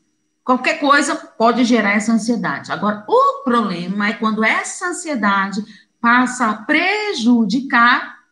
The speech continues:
a nossa rotina, tá? A partir do momento que ela tá prejudicando a minha rotina, eu já tô tão ansiosa que eu já não tô conseguindo fazer minhas coisas, não tô conseguindo ter foco, não tô conseguindo me concentrar naquilo,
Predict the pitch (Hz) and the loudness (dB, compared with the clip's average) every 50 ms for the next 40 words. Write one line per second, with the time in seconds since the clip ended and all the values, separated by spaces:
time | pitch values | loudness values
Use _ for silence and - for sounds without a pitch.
0 | _ - 220 185 160 151 165 214 311 - - - 320 269 277 254 - - - - | _ -6 -6 -4 -4 -2 -2 -2 -2 -2 -4 -8 -8 -6 -6 -6 -6 -8 -10 -10
1 | - - - _ _ _ _ _ _ _ _ _ _ - 139 147 - - - - | -12 -12 -14 _ _ _ _ _ _ _ _ _ _ -6 -4 -4 -4 -4 -8 -16
2 | 202 - _ - 175 185 196 196 190 294 320 - 359 339 339 311 269 233 208 202 | -16 -18 _ -6 -2 0 0 2 2 0 0 0 0 0 2 2 2 2 2 0
3 | - - 202 202 208 - 302 302 - 294 311 269 233 220 285 269 277 254 240 233 | 0 0 0 0 0 -2 -4 -4 -2 -4 -2 -2 -2 -2 -2 -2 0 0 2 2
4 | 233 226 214 208 208 208 - 240 226 202 190 202 254 285 277 269 254 247 233 226 | 2 2 2 2 0 2 2 2 4 4 2 2 2 4 4 4 4 4 4 4
5 | 214 208 208 202 202 202 202 208 240 240 240 330 370 370 - 320 285 269 262 - | 4 2 2 0 -2 -4 -6 -4 -4 -4 -4 -4 -4 -4 -2 0 0 0 0 -2
6 | 240 233 240 240 220 214 214 208 196 185 - - - _ - 220 233 - 302 302 | -2 0 2 2 4 4 4 2 0 -2 -4 -8 -14 _ -2 -2 0 0 0 0
7 | 285 277 - 240 214 233 202 208 202 190 196 190 185 160 165 - - 220 233 240 | 2 0 0 2 0 0 0 0 -2 -2 0 -2 -2 -2 -4 -4 -2 0 2 2
8 | 240 - 240 233 - - 226 220 - - 196 185 - 180 170 - - 202 202 202 | 2 2 2 2 0 -2 -6 -6 -6 -6 -8 -8 -8 -10 -12 -10 -4 0 0 0
9 | 208 208 208 - 208 208 208 208 202 - - _ _ - 208 196 254 254 240 247 | 0 -2 -6 -6 -4 -2 -2 -2 -2 -4 -8 _ _ -16 -10 -6 -4 0 0 0
10 | 240 - 240 240 233 233 226 - - 254 269 262 - - 226 208 196 - 196 208 | 0 2 2 4 4 4 4 2 0 0 0 0 0 -2 -2 -2 -2 -2 -2 0
11 | 214 208 202 180 - - 208 214 220 226 226 | 0 0 0 -2 -4 -4 -2 0 0 -2 -4